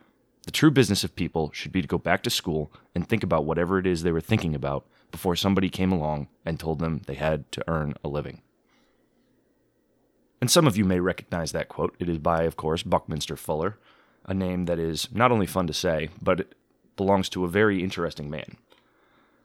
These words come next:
Now, Richard Buckminster Fuller was born July twelfth, eighteen ninety-five, and he died July first, nineteen eighty-three, just shy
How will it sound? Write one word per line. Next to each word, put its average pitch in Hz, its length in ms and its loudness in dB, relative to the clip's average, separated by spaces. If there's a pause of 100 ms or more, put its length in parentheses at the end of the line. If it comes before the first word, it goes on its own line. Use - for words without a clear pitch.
(340)
Now, 107 160 2
Richard 117 540 2
Buckminster 98 500 0
Fuller 85 480 0
was 85 140 -4
born 85 360 0
July 85 280 0
twelfth, 80 400 -6 (100)
eighteen 90 260 -4
ninety-five, 90 600 -6 (1400)
and 107 120 2
he 104 60 4
died 95 320 2
July 90 280 2
first, 107 480 2 (300)
nineteen 98 320 0
eighty-three, 90 560 -2 (240)
just 104 180 0
shy 92 400 6